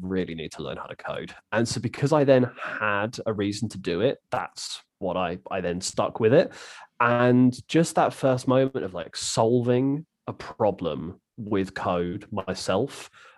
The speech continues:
uh, I'll never forget that rush of, like, "Huh, I just did this and I solved the problem using code. And now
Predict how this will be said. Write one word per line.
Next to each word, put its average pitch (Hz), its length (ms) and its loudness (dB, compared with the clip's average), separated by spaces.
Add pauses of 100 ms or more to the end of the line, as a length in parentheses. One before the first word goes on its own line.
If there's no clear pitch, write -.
(200)
uh, 104 40 -2
I'll 104 280 6
never 113 200 2
forget - 460 -4
that 92 180 0
rush 98 360 -2
of, 92 120 -10
like, 90 200 0
"Huh, 127 440 2
I 127 140 2
just 139 340 -2
did 151 240 -2
this 90 320 -4
and 107 100 0
I 113 80 0
solved 131 340 4
the 117 60 -4
problem 110 480 -2
using 101 300 -4
code. 95 520 -2
And 95 160 -6
now 98 420 -2